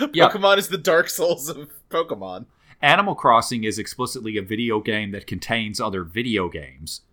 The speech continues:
Speaker 1: Right.
Speaker 2: Which, uh, all right.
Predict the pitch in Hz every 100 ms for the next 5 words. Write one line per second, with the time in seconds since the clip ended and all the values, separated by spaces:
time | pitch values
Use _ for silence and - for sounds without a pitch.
0 | _ _ 107 101 90 98 _ _ _ 107
1 | 107 - - - _ - - _ _ 104
2 | 101 90 82 73 _ _ 107 98 107 -
3 | 120 120 98 98